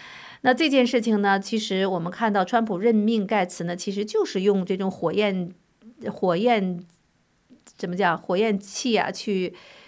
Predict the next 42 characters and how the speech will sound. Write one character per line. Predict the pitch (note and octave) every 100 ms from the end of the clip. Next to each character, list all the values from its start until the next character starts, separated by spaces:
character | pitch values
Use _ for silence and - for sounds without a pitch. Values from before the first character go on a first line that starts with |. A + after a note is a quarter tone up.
| -
摧 | - - D#4+
毁 | - E3+
或 | E3+
者 | F#3+ F3
是 | - G3+ G3 F3+ F3+ - F#3
燃 | F3 G3+
烧 | A#3+ B3 A#3+ A#3+ - - -
已 | F#3 E3
经 | A3 A3 G#3+ _ _ _
被 | C4+ A#3+
他 | C4+
们 | A#3+
称 | A3+ B3+ B3
作 | A3+
败 | G#3 C#4+ A3
坏 | G3 F#3+
了 | F3+
的 | E3
司 | -
法 | G#3+ C#3
系 | -
统。 | G#3 F3 - - - - - -
所 | - D#4+
以 | D#4
呢， | A#3+ A#3+
他 | B3+ B3+
很 | - C4+
有 | D4
可 | B3
能 | F#3 E3 F#3+
呢， | F#3+
会 | F#3 A3+ B3+
以 | A3 F#3+
强 | - F#3 F#3+ A#3+ B3
硬 | D4 A#3
的 |
这 | G#3
种 | G3 E3+
方 | G#3 G3
式， | G#3 - F#3 F3+
就 | G#3
是 | G3 F#3 F#3